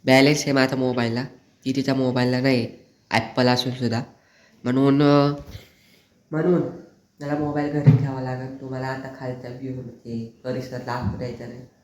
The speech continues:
तर समजून घ्या थोडंफार. नाही आलं काय दाखवतं तर समजून घ्या, कारण काय हॉटस्पॉट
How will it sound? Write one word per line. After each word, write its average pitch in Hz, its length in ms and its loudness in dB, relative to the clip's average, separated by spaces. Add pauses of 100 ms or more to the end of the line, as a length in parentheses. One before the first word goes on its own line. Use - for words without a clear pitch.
(520)
तर 127 100 -14
समजून 156 380 -4
घ्या 165 180 -2
थोडंफार. 139 360 -6 (720)
नाही 139 160 -8
आलं 135 280 -4
काय 131 140 -4
दाखवतं 127 520 -6
तर 127 60 -14
समजून 139 420 -6
घ्या, 131 120 -6
कारण 135 320 -6
काय 139 320 -2 (1300)
हॉटस्पॉट 165 320 0